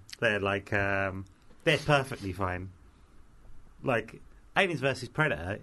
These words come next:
is better than Alien four. You know, it's that kind of, it's, it, and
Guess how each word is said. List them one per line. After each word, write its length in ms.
is 140
better 200
than 140
Alien 360
four. 440
You 100
know, 160
it's 180
that 200
kind 220
of, 180
it's, 300
it, 200
and 320